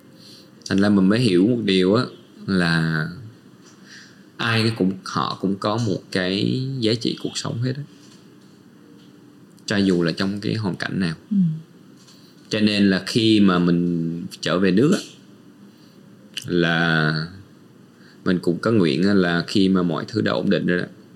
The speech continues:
Speaker 1: là muốn đi vào những cái nhà tù á, ở Việt Nam để mà chia sẻ, để mà cho họ cái niềm tin vào cuộc sống và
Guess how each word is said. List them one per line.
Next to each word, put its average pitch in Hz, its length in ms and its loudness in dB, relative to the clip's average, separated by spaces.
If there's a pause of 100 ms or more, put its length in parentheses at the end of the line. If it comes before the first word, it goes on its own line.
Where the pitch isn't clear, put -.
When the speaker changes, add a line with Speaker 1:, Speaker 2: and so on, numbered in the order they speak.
(800)
Speaker 1:
là 87 260 -2
muốn 95 300 2
đi 110 180 4
vào 87 340 0
những 85 200 0
cái 113 160 -4
nhà 101 160 0
tù 87 300 2
á, 113 80 0 (300)
ở 87 80 -8
Việt 87 160 -4
Nam 95 200 0 (1120)
để 85 160 -2
mà 92 140 0
chia 95 260 0
sẻ, 92 380 -4 (920)
để 85 240 0
mà 90 160 2
cho 90 320 -2
họ - 600 -6 (100)
cái 117 520 0
niềm 95 440 4
tin 98 220 0 (160)
vào 87 140 -4
cuộc - 180 -12
sống 98 200 -6 (1400)
và 78 600 0